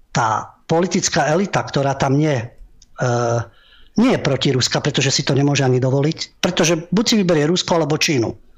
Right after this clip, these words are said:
Takže príchod ruských vojsk a v rámci tej organizácie zmluvy o kolektívnej bezpečnosti vnímali ako práve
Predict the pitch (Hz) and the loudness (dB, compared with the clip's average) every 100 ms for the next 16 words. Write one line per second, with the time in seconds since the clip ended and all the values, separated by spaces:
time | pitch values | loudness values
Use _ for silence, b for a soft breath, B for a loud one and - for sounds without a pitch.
0 | - _ _ _ _ _ - 117 147 175 | -20 _ _ _ _ _ -4 -2 0 0
1 | 185 180 - 131 B B 185 214 247 170 | 0 0 -2 -8 B B 0 2 0 0
2 | 147 135 - 139 131 139 143 151 156 143 | 2 0 0 0 0 0 0 0 0 0
3 | 147 151 135 139 - 135 120 151 139 120 | 0 0 0 0 0 0 2 2 0 0
4 | 147 131 - 131 117 131 - 147 175 156 | -2 -2 -2 0 0 0 0 0 0 0
5 | - 180 185 B B B B B B 127 | 0 -2 -4 B B B B B B 2
6 | 180 196 190 170 175 180 - 151 - 147 | 4 4 2 2 0 0 -2 -2 0 -2
7 | 135 135 139 127 123 117 117 | -2 -2 0 0 0 -2 -4